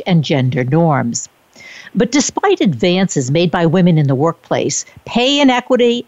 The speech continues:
and underrepresentation in top positions are still a reality.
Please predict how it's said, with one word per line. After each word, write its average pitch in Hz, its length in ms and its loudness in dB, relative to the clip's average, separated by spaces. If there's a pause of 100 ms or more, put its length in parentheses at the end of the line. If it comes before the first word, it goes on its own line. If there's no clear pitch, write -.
and 156 220 -4
underrepresentation 196 1400 0
in 135 160 -4
top 160 300 -2
positions 151 580 0
are 156 160 0
still 151 540 0
a 156 80 0
reality. 147 720 0